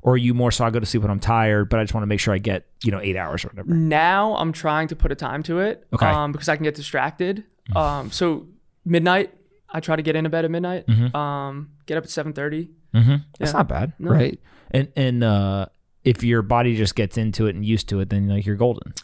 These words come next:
Speaker 2: Yeah, and, and again, what got me more into trying to pay more attention to it was the, the not traveling as often.
Speaker 1: Mm.
Speaker 2: Traveling throws me out of whack, and I
Speaker 1: Mm-hmm.
Speaker 2: spent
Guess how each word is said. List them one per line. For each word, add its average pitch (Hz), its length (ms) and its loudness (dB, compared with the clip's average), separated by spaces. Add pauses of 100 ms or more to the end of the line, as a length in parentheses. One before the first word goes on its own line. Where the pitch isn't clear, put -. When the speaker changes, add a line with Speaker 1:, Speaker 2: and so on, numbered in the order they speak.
Speaker 2:
Yeah, 156 260 0
and, 139 180 -8
and 151 380 -6 (180)
again, 165 260 0
what 156 200 -2 (180)
got 147 220 2
me 156 180 -2
more 151 320 -2
into 147 160 -6
trying 147 220 -4
to 143 80 -6
pay 151 180 -8
more 147 160 -4
attention 143 280 -8
to 175 40 -2
it 165 60 -2
was 147 180 -6 (100)
the, 151 280 -6
the 139 360 -6 (100)
not 151 200 -4
traveling 139 380 -8
as 160 60 -8
often. 165 460 -6
Speaker 1:
Mm. 95 460 -4
Speaker 2:
Traveling 151 360 0
throws 147 200 -4
me 151 80 -6
out 143 80 -4
of 127 60 -6
whack, 131 280 -4
and 147 80 -12
I 135 60 -10
Speaker 1:
Mm-hmm. 135 80 -8
Speaker 2:
spent 139 300 -6